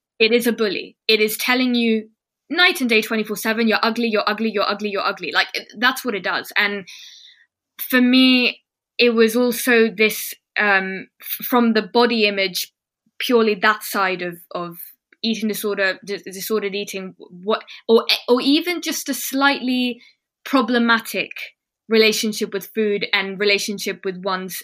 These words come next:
image, one's body image. Ultimately it's the, <laughs> this deep belief, this deep driving force in me that says, Well, I never deserved to hate my body, ever. And no one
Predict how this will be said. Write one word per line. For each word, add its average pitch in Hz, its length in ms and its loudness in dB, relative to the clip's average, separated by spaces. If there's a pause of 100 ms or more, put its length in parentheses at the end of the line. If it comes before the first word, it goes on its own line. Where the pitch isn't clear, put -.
image, 208 580 -4
one's 185 180 -12
body 185 260 -6
image. 180 340 -12 (1500)
Ultimately 302 640 0
it's 226 220 -2
the, 226 280 2 (180)
<laughs> - 100 -4
this 226 420 0 (100)
deep 269 320 4 (200)
belief, 233 680 0
this 214 240 -2
deep 233 300 -4
driving 220 440 2
force 226 360 -2
in 185 140 -8
me 165 280 -6
that 196 200 -2
says, 208 340 -4
Well, 202 400 0 (1300)
I 277 200 4
never 240 460 2
deserved 180 760 -2 (100)
to 208 100 -8
hate 185 200 -2
my 170 140 -4
body, 120 460 -8 (160)
ever. - 320 -2 (460)
And 190 460 0
no 247 280 4
one 214 240 0